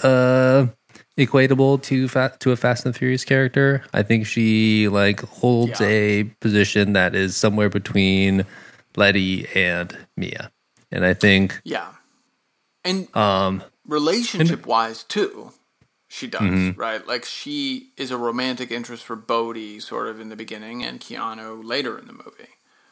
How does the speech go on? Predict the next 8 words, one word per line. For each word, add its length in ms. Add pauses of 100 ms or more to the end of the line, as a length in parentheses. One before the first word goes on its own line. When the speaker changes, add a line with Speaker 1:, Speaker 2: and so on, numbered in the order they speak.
(160)
Speaker 1:
Mm-hmm. 200
Speaker 2:
You 80
know? 120 (1200)
Speaker 1:
So, 420
I 200
think, 420 (120)
I 60
mean, 480